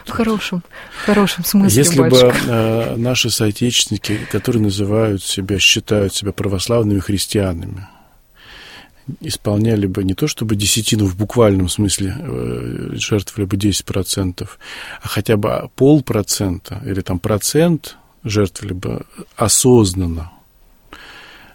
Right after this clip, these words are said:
Speaker 2: на храм, тогда бы, э,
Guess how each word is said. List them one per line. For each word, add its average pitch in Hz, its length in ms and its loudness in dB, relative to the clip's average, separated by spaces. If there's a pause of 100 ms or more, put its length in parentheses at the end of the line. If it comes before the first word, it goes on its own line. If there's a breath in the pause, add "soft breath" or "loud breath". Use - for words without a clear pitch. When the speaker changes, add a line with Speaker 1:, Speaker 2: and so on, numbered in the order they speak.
(180 loud breath)
Speaker 2:
на 101 280 -2
храм, 87 520 -4 (920 soft breath)
тогда 107 440 -4
бы, 135 300 0 (340)
э, 113 520 -6